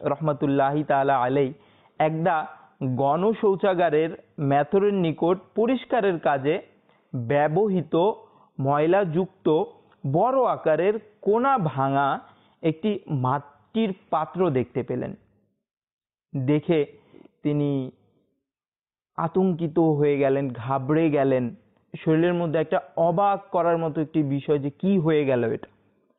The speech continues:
এমন একটি বিষয় ওনার ভিতর কাজ করতে রইল। এটার কারণ, এটার কারণ হচ্ছে, কারণ তিনি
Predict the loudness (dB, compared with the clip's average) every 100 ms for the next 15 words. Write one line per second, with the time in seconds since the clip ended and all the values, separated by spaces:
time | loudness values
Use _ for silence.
0 | _ _ _ _ _ _ -2 0 0 0
1 | -2 -4 -2 -2 -2 0 0 -2 -4 -4
2 | -4 -4 -4 -4 -4 -4 -6 -10 -8 -8
3 | -8 -8 -10 -18 _ _ _ _ _ _
4 | _ -10 -10 -4 -2 0 0 -2 -8 _
5 | _ _ _ _ -8 -6 -4 -4 -2 0
6 | 0 0 -4 -4 -4 0 0 0 -2 -6
7 | -14 _ _ _ _ _ _ _ _ -2
8 | 0 2 2 0